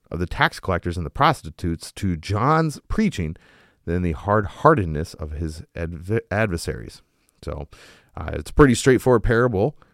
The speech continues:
The prostitutes and tax collectors responded positively to the preaching of John, whereas the Pharisees and scribes, uh,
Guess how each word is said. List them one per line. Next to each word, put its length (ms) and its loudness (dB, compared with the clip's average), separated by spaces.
The 400 0
prostitutes 580 0
and 120 -4
tax 260 -2
collectors 420 -2
responded 600 -2
positively 800 0
to 260 -2
the 140 -4
preaching 420 -6
of 80 -8
John, 300 -8
whereas 420 -2
the 80 -20
Pharisees 400 -8
and 100 -8
scribes, 480 -10
uh, 280 -12